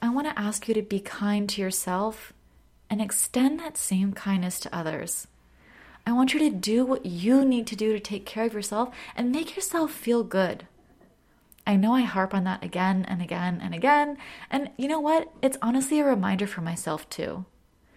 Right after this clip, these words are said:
Because sometimes you push and you push and you push, but you push until you break.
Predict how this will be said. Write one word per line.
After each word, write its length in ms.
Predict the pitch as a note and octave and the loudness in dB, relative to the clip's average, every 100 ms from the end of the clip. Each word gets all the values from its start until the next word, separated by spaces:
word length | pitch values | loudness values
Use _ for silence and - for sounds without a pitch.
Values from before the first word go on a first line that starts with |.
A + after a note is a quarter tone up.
| - - - | -20 -10 -4
Because 300 | A#3+ B3+ - | 2 2 2
sometimes 500 | B3 B3 C#4+ D4 B3+ | 0 -2 -4 -4 -4
you 80 | |
push 520 | A#3 - G3+ G3 - - | -6 -2 4 6 6 4
and 160 | G#3 G3 | -2 -2
you 80 | F#3+ | -2
push 460 | - G3 F#3 - - | -4 -4 -4 -6 -4
and 160 | G3+ | -4
you 80 | F#3+ | -4
push, 340 | F#3 A3 A3 - - - | -6 -4 -4 -6 -12 -10
but 140 | - - | -4 -2
you 100 | B3+ | -2
push 420 | - C#4 C#4 - | -2 -2 0 0
until 280 | B3+ - A3 | -2 -4 -4
you 180 | G3+ F3+ | -6 -8
break. 680 | - F#3 A3+ A3 - - | -8 -2 2 2 0 -12